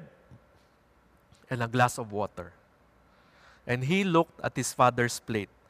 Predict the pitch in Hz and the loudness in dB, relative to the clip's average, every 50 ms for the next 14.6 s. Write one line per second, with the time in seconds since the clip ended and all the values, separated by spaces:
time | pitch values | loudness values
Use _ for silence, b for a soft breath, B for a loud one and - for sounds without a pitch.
0 | b b b b b b b b b 120 - - 123 117 117 - - - - - | b b b b b b b b b -8 -6 -2 2 2 2 2 0 -6 -6 -2
1 | 165 151 120 104 90 80 82 90 - _ _ _ _ b b b b b b _ | 0 2 2 2 0 -4 -12 -18 -20 _ _ _ _ b b b b b b _
2 | - - 131 131 - - - 135 120 120 117 113 113 113 110 - - - - 101 | -10 -6 -6 -6 -6 -6 -4 -2 -2 -2 -2 -4 -8 -10 -12 -14 -12 -6 -6 -6
3 | 98 101 117 120 120 - _ - 120 117 113 113 113 117 117 - _ _ _ 117 | -4 -2 -2 -2 -2 -2 _ -8 -8 -6 -6 -6 -8 -10 -12 -14 _ _ _ -10
4 | 104 117 113 113 117 113 120 117 - - 117 117 117 113 113 113 117 - _ _ | -2 2 2 2 2 0 -4 -8 -6 -2 0 0 2 2 0 -4 -6 -10 _ _
5 | _ b b b b b b b b b - 104 104 104 104 104 101 107 - - | _ b b b b b b b b b -4 -2 -2 -2 -4 -6 -10 -16 -20 -10
6 | - 113 120 120 - - - - - 117 95 - - - _ _ _ _ _ _ | -4 -2 -2 -2 -2 -6 -8 -8 -10 -10 -10 -12 -16 -20 _ _ _ _ _ _
7 | _ _ _ _ b b b b b b b b b b b b b b b b | _ _ _ _ b b b b b b b b b b b b b b b b
8 | b b b b b _ _ _ 127 123 127 123 127 - - 147 143 139 131 143 | b b b b b _ _ _ -6 -4 0 0 -2 2 4 6 6 6 6 2
9 | 139 139 - 131 135 - - 139 135 131 123 107 98 - - _ _ b b b | -2 2 2 0 0 0 -2 -2 2 4 4 4 2 0 -6 _ _ b b b
10 | b - 120 117 117 113 117 117 117 117 113 113 110 - - - 107 104 101 101 | b -4 -2 -2 -2 0 0 -2 -2 -2 -4 -6 -8 -10 -4 -2 -2 0 0 -2
11 | 101 107 104 98 - - _ - - b b b b b b b b _ b b | -2 -4 -4 -6 -10 -18 _ -20 -20 b b b b b b b b _ b b
12 | b b b b b b b b b _ _ _ _ _ _ _ _ 95 95 98 | b b b b b b b b b _ _ _ _ _ _ _ _ -14 -14 -12
13 | - - 117 113 107 113 107 131 135 131 117 107 117 127 131 - - - 113 117 | -8 -8 -8 -8 -8 -6 -4 -4 -4 -4 -4 -6 -8 -10 -10 -10 -4 -2 2 2
14 | 120 120 120 120 120 123 131 147 156 131 110 | 2 2 2 0 0 0 0 0 0 -2 -4